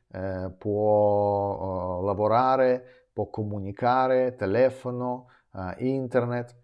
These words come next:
c'ha tutto. Che senso ha di ammazzarlo? Proprio quando Putin ha preso più, eh, potere dal punto di vista di comunicazione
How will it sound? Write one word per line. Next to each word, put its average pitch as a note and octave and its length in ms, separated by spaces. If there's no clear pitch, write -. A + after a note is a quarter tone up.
c'ha D3+ 160
tutto. G#2 560
Che A2+ 160
senso E3 500
ha C#3+ 100
di D3 120
ammazzarlo? C3 720
Proprio G#2+ 580
quando C3 720
Putin A#2 640
ha G2 120
preso G2 680
più, A#2+ 540
eh, F2 240
potere A2 680
dal G2 160
punto G#2+ 260
di F#2 140
vista G2+ 380
di F2 280
comunicazione G2 1080